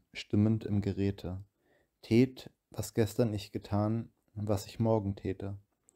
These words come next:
Niemand wüsste, wer ich bin, sollte nie erfahren, wer im dunklen Anbeginn meine Eltern waren. Dass ich winzig einst im Schoß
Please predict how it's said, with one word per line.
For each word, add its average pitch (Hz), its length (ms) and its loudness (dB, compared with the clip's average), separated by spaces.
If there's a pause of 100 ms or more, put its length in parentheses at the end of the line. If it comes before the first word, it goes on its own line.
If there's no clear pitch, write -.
(400)
Niemand 120 400 4
wüsste, 101 380 -2
wer 104 120 2
ich - 200 -8
bin, 98 520 -2
sollte 104 440 2
nie 107 160 2
erfahren, 98 640 -2 (680)
wer 107 220 4
im 120 140 4
dunklen 101 400 2
Anbeginn 113 720 -2 (120)
meine 101 360 2
Eltern 98 440 0
waren. 90 460 -4 (920)
Dass 101 180 4
ich - 180 -6
winzig 123 600 2
einst 101 340 0
im 98 120 -2
Schoß - 680 0